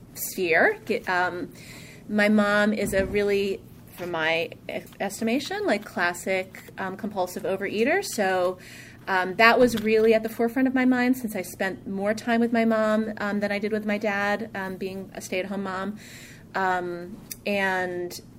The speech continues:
so I have all of those isms, and I really focused on that a lot. In fact, that's a huge part of my story, is focusing on that so much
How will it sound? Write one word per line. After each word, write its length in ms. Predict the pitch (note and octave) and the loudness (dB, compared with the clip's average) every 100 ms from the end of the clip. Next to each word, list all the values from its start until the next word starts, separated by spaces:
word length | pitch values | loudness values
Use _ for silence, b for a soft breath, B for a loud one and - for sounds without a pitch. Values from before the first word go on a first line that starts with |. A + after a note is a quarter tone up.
| - - | -20 -14
so 220 | - G#3 | 2 6
I 60 | G3+ | 6
have 360 | G3+ G3+ F#3 - | 6 2 2 2
all 420 | G3 G#3 A3 A#3 | 6 8 10 10
of 200 | - F#3 | 8 2
those 240 | F3+ E3+ | 0 0
isms, 580 | - - C3 D3 B3 B3+ | 0 -4 -4 0 2 0
and 380 | - F#3 F#3 F3+ | -2 -4 -4 -2
I 140 | F3+ | 0
really 360 | F#3 G3 B3+ B3+ | 2 4 6 6
focused 380 | B3+ C#4 C#4 - | 4 0 0 0
on 100 | G#3 | 2
that 180 | F#3+ E3 | 2 2
a 80 | F#3+ | 2
lot. 340 | A#3+ D4+ G3 | 4 4 2
In 100 | F#3+ | -2
fact, 260 | G#3 F#3+ - | -2 -2 -2
that's 200 | G3 F#3+ | -6 -8
a 20 | |
huge 280 | - A#3 - | -4 -4 -2
part 160 | F#3 | -4
of 40 | E3+ | -4
my 80 | E3 | -6
story, 460 | - G#3 F3 D#3+ | -4 0 0 0
is 160 | E3 - | -2 -6
focusing 480 | F3 E3+ F3+ E3+ D#3+ | -6 -6 -8 -6 -4
on 120 | E3 | -2
that 180 | D#3+ E3 | -4 -4
so 160 | E3+ | -6
much 340 | F3 E3 E3 | -2 -2 -2